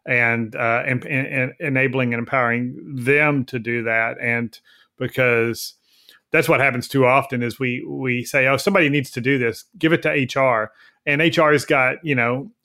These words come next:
a, you know, a one to fifty, uh, employee to, uh, H R, or one to a hundred employee to H R ratio. And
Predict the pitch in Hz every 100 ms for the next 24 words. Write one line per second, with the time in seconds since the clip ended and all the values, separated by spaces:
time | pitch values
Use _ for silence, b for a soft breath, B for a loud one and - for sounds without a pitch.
0 | - 135 135 143 120 123 - 143 127 151
1 | 151 151 - 131 127 127 - - 160 151
2 | - 135 127 135 - 131 127 131 135 135
3 | 151 139 135 123 135 120 120 131 - 127
4 | 117 120 127 - - 131 143 139 131 127
5 | 131 143 127 110 156 143 120 117 - 131
6 | 127 131 127 135 135 127 b b b b
7 | - 123 113 135 120 120 120